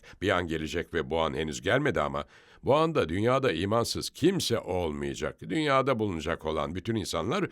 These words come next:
inananlar olacaklar ve işte bu yüzden "Ve bundan sonra öyle olacak ki ruhumu tüm bedenlerin üzerine dökeceğim."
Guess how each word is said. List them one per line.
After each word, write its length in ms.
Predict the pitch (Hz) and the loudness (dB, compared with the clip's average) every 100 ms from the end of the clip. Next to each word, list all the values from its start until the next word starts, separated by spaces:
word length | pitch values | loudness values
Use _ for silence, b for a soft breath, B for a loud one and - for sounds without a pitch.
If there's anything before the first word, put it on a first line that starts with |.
| B - | B -8
inananlar 580 | 98 101 95 82 85 85 | -2 0 2 2 2 0
olacaklar 760 | 71 73 69 - 69 - 65 | 0 -2 -2 -4 -4 -4 -2
ve 180 | 90 80 b b b - | 0 0 b b b -10
işte 300 | 85 95 76 | -4 -4 -2
bu 120 | 82 | -2
yüzden 400 | 73 - 123 160 b b b | -2 0 0 0 b b b
"Ve 200 | 117 123 | 0 2
bundan 300 | 107 87 143 | 2 2 2
sonra 340 | 160 135 82 - | 2 2 0 0
öyle 240 | 90 98 | 2 2
olacak 500 | 101 76 65 76 69 | 2 0 0 -4 -2
ki 240 | - 151 151 | 2 6 6
ruhumu 460 | 98 71 87 78 | 6 0 -2 -4
tüm 320 | - 202 196 | -2 0 2
bedenlerin 560 | 139 107 107 101 98 113 | 2 4 2 2 0 0
üzerine 420 | 87 85 78 69 | 0 0 0 0
dökeceğim." 440 | 69 - 76 67 | -4 -4 -6 -6